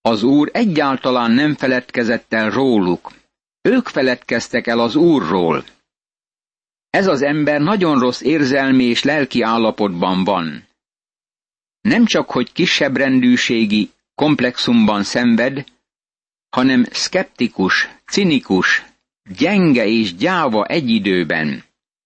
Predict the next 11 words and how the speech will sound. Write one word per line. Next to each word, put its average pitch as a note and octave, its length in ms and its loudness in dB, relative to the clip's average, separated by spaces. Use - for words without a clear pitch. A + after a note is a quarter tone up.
Ez E3+ 300 -2
Gedeon. F2+ 720 -2
Milyen F3 340 2
helytelenül C3 720 0
írják C3 500 0
le A#2 140 0
őt A2 240 0
azok, A#2+ 460 -2
akik B2 300 -4
lovagnak C3 720 0
képzelik B2+ 760 0